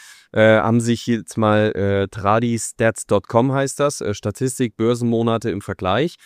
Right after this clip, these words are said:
Und da haben sie sich einfach mal die durchschnittlichen Gewinne, äh, gezogen, äh, waren das positive, negative Monate.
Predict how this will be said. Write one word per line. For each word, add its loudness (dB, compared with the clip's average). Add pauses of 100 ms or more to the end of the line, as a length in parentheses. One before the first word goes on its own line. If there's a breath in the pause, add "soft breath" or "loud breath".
(340 loud breath)
Und 4
da 6
haben 6
sie 0
sich -4
einfach 0
mal 2
die 0
durchschnittlichen 0
Gewinne, 4
äh, 0
gezogen, 0
äh, -2
waren 0
das -2
positive, -2
negative 0
Monate. 0